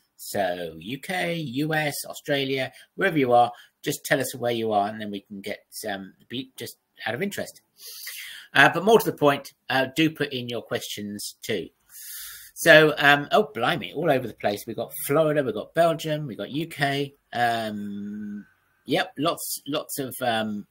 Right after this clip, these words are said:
lots of the world covered there very quickly. Uh, I wonder if, yep, yep, U K, um, middle of, middle of the U S. So we're getting lots of people from, um,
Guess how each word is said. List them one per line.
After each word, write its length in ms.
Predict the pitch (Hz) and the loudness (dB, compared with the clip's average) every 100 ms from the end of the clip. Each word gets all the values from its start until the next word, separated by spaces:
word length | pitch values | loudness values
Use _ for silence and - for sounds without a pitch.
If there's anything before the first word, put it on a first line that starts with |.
| 127 | -4
lots 240 | 151 156 | -4 -2
of 20 | |
the 80 | 151 | -2
world 240 | 110 95 | 0 -2
covered 280 | - 101 - - | -4 -8 -8 -10
there 240 | 98 131 _ | -10 -10 _
very 140 | 127 123 | -10 -10
quickly. 500 | - - - 160 156 _ _ _ _ _ _ _ - - - - - - _ - | -8 -10 -8 -10 -12 _ _ _ _ _ _ _ -18 -14 -14 -16 -20 -20 _ 0
Uh, 240 | 123 120 123 - | 6 6 6 2
I 60 | |
wonder 200 | 180 269 | 4 4
if, 260 | 262 - - _ _ _ _ - | 0 -4 -14 _ _ _ _ -8
yep, 320 | 120 131 - _ - | -4 -4 -6 _ -10
yep, 240 | 120 110 _ _ _ _ _ _ | -8 -8 _ _ _ _ _ _
U 200 | 120 127 | -8 -8
K, 800 | 127 127 123 123 123 123 120 120 _ _ _ _ _ _ _ _ _ _ _ - | -6 -2 0 0 -2 -4 -6 -12 _ _ _ _ _ _ _ _ _ _ _ -10
um, 760 | 104 101 95 95 95 87 92 - | -6 -6 -8 -12 -14 -14 -16 -16
middle 380 | 104 123 131 123 | -8 -6 -4 -2
of, 120 | 123 - - - _ _ _ - | -4 -6 -12 -16 _ _ _ -10
middle 200 | 120 123 | -6 -2
of 60 | 123 | -2
the 100 | 117 | 0
U 220 | 123 120 | 2 4
S. 180 | 123 123 - - _ | 4 2 -8 -12 _
So 420 | - - - 123 | -16 -10 0 2
we're 60 | 127 | 4
getting 260 | 131 139 139 | 2 -2 -2
lots 220 | 151 - | -4 -4
of 100 | 131 | -4
people 340 | 143 123 131 | -2 -2 -6
from, 440 | 113 - 117 113 113 | -6 -2 -2 -2 -2
um, 480 | 110 104 101 107 | -2 -4 -6 -10